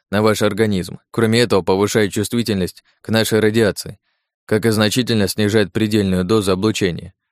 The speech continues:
Кровоостанавливающие и заживляющие открытые раны средства.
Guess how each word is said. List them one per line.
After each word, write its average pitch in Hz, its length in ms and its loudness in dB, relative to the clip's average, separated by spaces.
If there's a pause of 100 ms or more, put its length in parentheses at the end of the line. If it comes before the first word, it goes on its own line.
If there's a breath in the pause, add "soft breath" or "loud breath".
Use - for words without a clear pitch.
(460)
Кровоостанавливающие 127 1080 2
и - 20 2
заживляющие 113 680 2
открытые 107 440 0
раны 110 260 0
средства. 87 540 -6